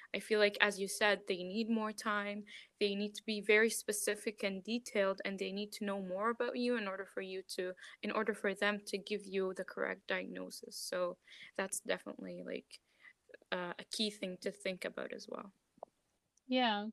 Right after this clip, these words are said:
Speaker 2: 'cause with bipolar and other mental illnesses, there's no, like, a blood test you can do. Of course,
Speaker 1: Mm-hmm.
Speaker 2: it's all,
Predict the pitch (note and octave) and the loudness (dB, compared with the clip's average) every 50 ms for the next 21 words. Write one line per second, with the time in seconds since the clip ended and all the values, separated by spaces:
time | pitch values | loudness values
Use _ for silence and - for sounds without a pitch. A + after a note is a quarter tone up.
0 | - - C#4 C4+ B3 - - C#4 C4+ D4 D#4 C#4 C#4 C#4+ D#4 D#4 C#4 - C4 C#4+ | -2 4 4 4 4 2 -2 2 4 6 8 10 12 12 12 10 10 8 8 10
1 | C#4 C#4 C#4 C#4 C#4 C4+ C4 A#3 A3+ G#3 G#3+ G#3+ B3 B3+ A#3 G3+ G#3 G3+ - A#3+ | 12 12 12 12 12 12 10 10 8 4 6 6 6 8 8 8 6 6 6 6
2 | G#3 G3 G3 A3 A3+ - D#4 D4 - - A3+ A3+ A3+ G#3 G3+ - G3+ G3+ G#3 G#3 | 6 6 6 4 4 6 6 4 6 8 8 8 8 6 8 8 8 10 12 12
3 | A3+ A#3+ B3+ C4 C4+ C#4+ - _ G#3+ G3+ G3 - G3+ - - F#3 F#3+ F#3+ F#3+ - | 12 12 10 10 8 6 4 _ 4 4 6 6 4 6 8 8 8 8 8 6
4 | - G#3+ G#3+ - - G#3+ G3+ - G#3 G3+ F#3+ F#3+ F#3+ F3 E3+ F#3 F#3 - _ _ | 6 6 6 8 6 6 8 10 8 8 10 10 8 6 6 4 -2 -8 _ _
5 | _ _ _ _ - G3 - - B3+ D4 D4 B3+ A#3+ A3 A#3 G3+ G3+ - - - | _ _ _ _ -4 -4 0 6 8 8 8 8 8 10 8 8 8 6 2 8
6 | - G#3+ G#3 G#3+ G#3+ G#3+ A3 A3 - | 12 12 12 12 12 12 10 8 6